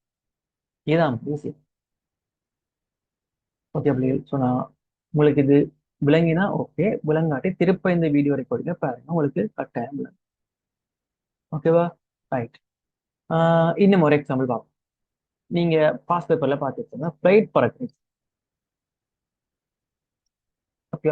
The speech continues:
ஃப்ளைட் பறக்குது. ஓகே. ஆஹ், யா, ஃப்ளைட் ப-, பற்றி கொள்றேன். ஃப்ளைட் வந்து என்ன செய்யும்னு சொன்னா, அசையும் முன்னோக்கி. அசையக்கு என்ன செய்யும்னு சொன்னா, வழியருவி வந்து இந்த ஃப்ளைட்டை சுத்தி இருக்க போகுது. இப்ப இந்த மாதிரி ஃபார்மேட்ல இருக்க போகுது.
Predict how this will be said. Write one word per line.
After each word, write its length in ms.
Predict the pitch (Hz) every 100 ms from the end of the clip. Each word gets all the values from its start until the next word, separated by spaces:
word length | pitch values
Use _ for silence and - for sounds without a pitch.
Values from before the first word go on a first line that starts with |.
| 147
ஃப்ளைட் 280 | 147 156 -
பறக்குது. 300 | - - - - 123
ஓகே. 140 | 123 - _ _ _ _ _ _ _ _ _ _ _ -
ஆஹ், 340 | 147 147 147 151
யா, 80 | - -
ஃப்ளைட் 340 | 156 165 156 - - -
ப-, 180 | 147 139 - -
பற்றி 160 | 135 131
கொள்றேன். 480 | 113 117 135 208 220 - _ _ _ _
ஃப்ளைட் 320 | - 202 247 220
வந்து 160 | 208 185
என்ன 100 | 160
செய்யும்னு 360 | 160 156 143 131
சொன்னா, 160 | 156 - -
அசையும் 420 | 147 202 180 135 131
முன்னோக்கி. 540 | 135 131 120 - 117 135 190 _ _ _ _ _ 139
அசையக்கு 420 | 147 247 254 247 208
என்ன 120 | 190 175
செய்யும்னு 380 | 170 160 151 143
சொன்னா, 180 | 131 180 165
வழியருவி 580 | 143 185 240 233 202 175 147
வந்து 160 | 135 190
இந்த 100 | 185
ஃப்ளைட்டை 300 | 170 185 170 147
சுத்தி 220 | - 156 - _ -
இருக்க 180 | 139 -
போகுது. 220 | - 120 123
இப்ப 120 | 123 _ 147
இந்த 120 | 151
மாதிரி 240 | 143 127 120
ஃபார்மேட்ல 360 | 135 120 127
இருக்க 160 | 135 131
போகுது. 220 | - 113